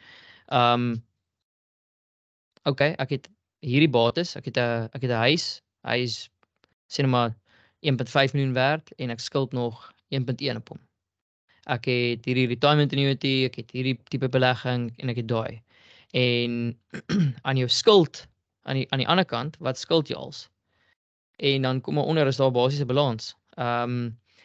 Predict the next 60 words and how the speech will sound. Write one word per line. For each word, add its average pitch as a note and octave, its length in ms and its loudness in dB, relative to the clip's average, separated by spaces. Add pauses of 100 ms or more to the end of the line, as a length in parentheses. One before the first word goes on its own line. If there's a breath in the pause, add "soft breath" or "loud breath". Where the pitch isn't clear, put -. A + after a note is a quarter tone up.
(140 soft breath)
en C#3+ 140 0
verder F#3 320 4
kan F3+ 120 0
jy E3+ 80 2
daar D#3 120 2
klomp, G3 320 -4
jy D#3+ 100 -6
kan D#3+ 140 -4
'n D3+ 40 -4
klomp G3+ 220 -2
ander F3+ 160 4
goed C#3+ 120 -6
neerskryf. B2 320 -4
Jy B2+ 100 -8
kan C3 380 -2 (360)
neerskryf D3 520 2
wat B2+ 160 0
jy, B2+ 220 -2
wat B2 140 -6
jy C3+ 60 -6
verdien B2+ 320 4
maandeliks. D3 500 4
Jy B2+ 120 -2
kan, B2+ 180 0 (380 loud breath)
'n - 40 -4
finansiële E3 400 6
plan F3+ 220 2
is D3+ 100 0
letterlik B2 600 -2
vir C3+ 140 -8
jou, B2 320 0 (200)
jy C3 160 -2
kan C3+ 140 2
'n A#2+ 100 0
bietjie, D#3 360 2 (100)
bietjie C#3+ 220 2
van D3 100 2
hom C3 80 2
maak C3 200 2
wat A#2+ 100 -6
jy B2 80 -2
wil, A#2 320 0 (120)
maar C3 180 -2
dit C#3+ 100 -4
is D#3 80 2
so E3 100 2
half D3 160 4
van F3+ 120 -2
'n F3 60 0
snapshot F3 760 -2 (460 soft breath)
waar B2+ 180 4
jy C#3+ 100 6
nou C3+ 200 4
met D3 120 0
jou C#3 80 -6
finansies B2 420 -6
staan. F3+ 420 -2 (600 soft breath)
En D3+ 120 4
dan D3 80 4
natuurlik, C#3+ 640 2